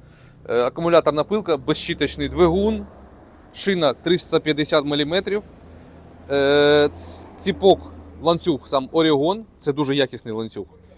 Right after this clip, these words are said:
І вони в нас є в продажу, ціна триста сімдесят гривень такого ланцюга. Е, зручний натяг цепі,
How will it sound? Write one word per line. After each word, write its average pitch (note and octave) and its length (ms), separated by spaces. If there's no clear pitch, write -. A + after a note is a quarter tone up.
І C3+ 80
вони D3 200
в D#3 40
нас D#3 180
є D#3 60
в D3 40
продажу, E3 380
ціна C#3+ 240
триста C#3 240
сімдесят B2 340
гривень A2 200
такого G#2+ 280
ланцюга. G#2 400
Е, B2 380
зручний F3 320
натяг E3+ 240
цепі, A3 440